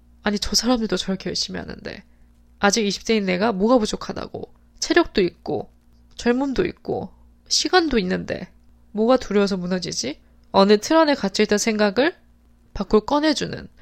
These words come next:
자극제가 되는 것 같아요. 그래서 여러분들도 뭔가 좀 동기부여가 필요하다면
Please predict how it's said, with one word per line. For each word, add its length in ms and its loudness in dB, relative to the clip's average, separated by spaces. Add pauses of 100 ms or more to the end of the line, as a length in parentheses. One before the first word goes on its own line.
(140)
자극제가 640 2
되는 260 0
것 100 0
같아요. 460 -6 (360)
그래서 240 2
여러분들도 880 4 (400)
뭔가 220 4
좀 140 -6
동기부여가 520 6
필요하다면 720 4